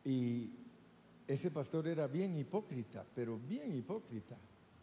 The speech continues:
Porque cuando me vio me dijo así, se los voy a decir, "Negrito", así,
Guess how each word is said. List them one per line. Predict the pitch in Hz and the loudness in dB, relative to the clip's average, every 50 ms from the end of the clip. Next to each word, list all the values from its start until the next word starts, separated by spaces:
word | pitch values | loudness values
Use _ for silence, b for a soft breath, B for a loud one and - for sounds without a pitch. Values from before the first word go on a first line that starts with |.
| - - - - - - B B B B B B B B B B B | -20 -20 -20 -20 -20 -20 B B B B B B B B B B B
Porque | - 131 120 131 139 | 0 0 4 4 4
cuando | 117 135 131 127 127 127 127 | 4 4 4 4 4 2 2
me | 127 123 123 | 2 2 2
vio | 131 151 175 196 | 2 2 2 4
me | 190 175 160 | 4 2 2
dijo | 160 180 147 143 151 | 2 2 2 4 2
así, | 131 - - 202 226 175 | 2 2 0 0 0 0
se | 131 110 135 123 | -2 -2 -2 0
los | 117 113 117 | 0 0 0
voy | 123 147 180 | 2 0 2
a | 190 | 2
decir, | 180 160 143 - - 131 104 - - B B B B B B B B - | 2 0 0 0 0 0 0 -2 -6 B B B B B B B B 4
"Negrito", | 202 247 240 233 226 285 294 311 311 294 302 - - - 277 247 233 226 220 214 208 202 196 185 185 180 165 | 6 6 6 6 6 4 6 6 4 4 0 -4 -2 0 2 2 4 2 2 2 0 0 -2 -2 -4 -4 -4
así, | 160 123 139 190 202 | -4 -2 -2 -2 -2